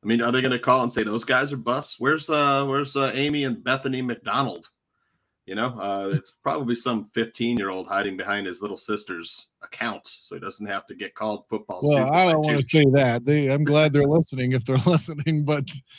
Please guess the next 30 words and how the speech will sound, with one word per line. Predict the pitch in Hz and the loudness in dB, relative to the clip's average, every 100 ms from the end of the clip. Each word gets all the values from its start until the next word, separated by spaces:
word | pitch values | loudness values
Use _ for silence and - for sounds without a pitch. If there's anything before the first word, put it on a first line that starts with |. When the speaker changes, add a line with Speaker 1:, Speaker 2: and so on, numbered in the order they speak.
| - _ _ | -20 _ _
Speaker 2:
uh, | 156 143 135 247 | 2 2 0 -4
Speaker 1:
<laughs> | 262 | -4
Speaker 2:
yeah, | 277 262 262 | -2 2 4
I | |
get | 233 226 | 4 4
your | 202 190 | 4 4
points | 202 208 170 | 6 4 4
well | 160 151 | 2 2
taken. | 135 156 147 151 135 - _ _ _ | 2 0 2 0 -2 -6 _ _ _
Um, | 147 147 131 127 _ _ _ - _ _ _ | 4 4 2 -6 _ _ _ -20 _ _ _
Aikman, | 185 233 330 277 202 160 | 2 2 2 2 2 2
uh, | 156 156 151 | 2 2 -2
you | 160 190 | -4 -2
know, | 156 160 | 2 4
like, | 160 - - | 2 0 2
uh, | 156 | 2
they | 139 170 | 6 8
had | 202 220 | 8 8
to | 170 | 6
get | 190 185 | 6 4
rid | 196 | 2
of | 165 | 2
Steve | - 202 160 | 2 2 4
Walsh | 185 294 - | 6 6 2
because | - 131 151 131 | -2 2 2 4
going | 151 160 | 4 4
into | 165 156 | 6 4
their | 151 | 4
second | 139 196 214 190 - | 2 0 -2 -2 0
year, | 135 131 156 | 4 4 4